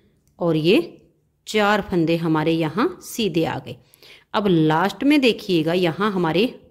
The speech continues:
पांच फंदे हैं, इन पांचों को हम उल्टा बुन लेंगे, एक, दो, तीन, चार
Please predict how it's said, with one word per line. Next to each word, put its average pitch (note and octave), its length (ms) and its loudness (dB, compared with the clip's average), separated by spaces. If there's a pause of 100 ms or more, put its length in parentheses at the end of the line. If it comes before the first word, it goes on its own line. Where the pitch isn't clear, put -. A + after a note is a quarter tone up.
(120)
पांच C4 300 0
फंदे D#3+ 300 0
हैं, D3 260 -10
इन A#3+ 180 -2
पांचों D#3 440 -6
को D#3+ 160 -6
हम G3+ 300 0 (400)
उल्टा F3 320 -2
बुन D3+ 160 -4
लेंगे, C#3+ 380 -10 (680)
एक, F#3 480 2 (1120)
दो, F3 580 4 (1200)
तीन, G3 540 2 (880)
चार F3+ 680 0